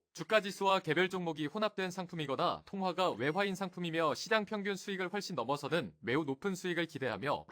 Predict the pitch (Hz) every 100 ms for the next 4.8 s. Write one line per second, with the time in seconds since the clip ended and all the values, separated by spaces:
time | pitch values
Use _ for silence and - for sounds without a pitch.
0 | - 220 214 202 185 180 170 147 156 -
1 | 202 190 185 156 139 175 170 - 156 196
2 | 190 180 185 180 190 175 196 185 175 -
3 | 190 190 175 139 151 185 - 117 180 185
4 | 180 180 156 139 101 82 76